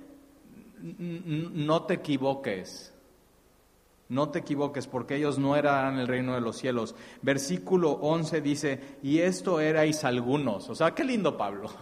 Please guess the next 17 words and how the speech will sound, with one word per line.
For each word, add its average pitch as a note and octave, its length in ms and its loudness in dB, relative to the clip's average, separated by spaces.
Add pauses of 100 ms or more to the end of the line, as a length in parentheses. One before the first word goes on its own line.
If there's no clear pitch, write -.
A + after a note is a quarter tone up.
(120)
<laughs> - 880 -4
Dice, E3 580 0
así D3 240 2
da F3 120 6
una G3+ 200 6
lista, D3 680 0
así C3+ 220 -2
de D3+ 120 6
pecados. C#3+ 640 4 (200)
Y C#3+ 120 4
dicen, D3+ 340 2
"Y D3 100 -2
no D#3 220 0
se F#3+ 140 -2
los D#3 180 0
olvide, C3+ 420 0
Corintios, G2 640 -10